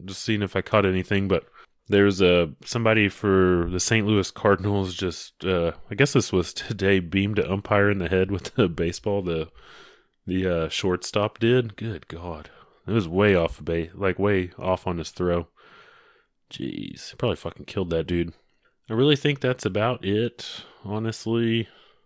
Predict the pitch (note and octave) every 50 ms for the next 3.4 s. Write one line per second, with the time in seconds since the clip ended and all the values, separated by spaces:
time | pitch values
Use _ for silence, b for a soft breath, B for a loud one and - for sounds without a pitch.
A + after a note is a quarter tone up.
0 | b b b b b b _ _ _ _ - E2 F2 F#2 F2+ F2 E2+ E2 E2 D#2
1 | _ _ _ _ _ - F#2+ - - G2+ F#2+ G2 G2 G2+ - - A2+ G#2+ G#2+ A2
2 | G2+ - - - A#2 A2 G#2 G2+ G#2+ G#2+ F2 G2 - - A2 G#2 G#2 G2+ G#2+ A2
3 | G#2 - - A#2+ A#2 A#2 G#2+ G2